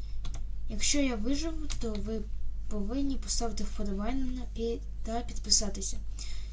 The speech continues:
Я вам бажаю приємного перегляду. Та давайте починати. Починати.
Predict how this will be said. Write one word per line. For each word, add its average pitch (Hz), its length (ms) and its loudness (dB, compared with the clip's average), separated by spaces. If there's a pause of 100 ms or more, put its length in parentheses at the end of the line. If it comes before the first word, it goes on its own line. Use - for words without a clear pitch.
(100)
Я 202 200 0
вам 233 100 0
бажаю 233 420 2
приємного 220 460 0
перегляду. 220 540 -2 (220)
Та 202 80 0 (140)
давайте 208 240 -2
починати. 277 500 0
Починати. - 560 -2